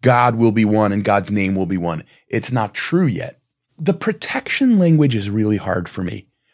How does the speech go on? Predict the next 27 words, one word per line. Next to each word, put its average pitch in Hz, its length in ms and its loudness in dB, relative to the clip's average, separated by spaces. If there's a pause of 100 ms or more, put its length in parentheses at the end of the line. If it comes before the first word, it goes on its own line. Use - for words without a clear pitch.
(180)
I, 143 300 2
um, 123 340 0 (760)
I 143 80 -6
think 202 300 -2
much 131 380 2
more 107 320 2
about 92 320 0
God 92 320 0
who 98 160 -4
is 85 520 -4 (560)
with 95 440 0
us - 320 0
in 95 200 -4
our 87 220 0
sorrows, 95 640 0
present 92 680 -4
in 92 180 -6
our 87 180 -2
needs, 90 680 -2 (760)
um, 82 360 -2 (480)
but 104 120 2
in 101 80 0
some 113 180 0
way 101 140 0
dependent 107 720 -4
on 95 200 -2
us 95 500 -6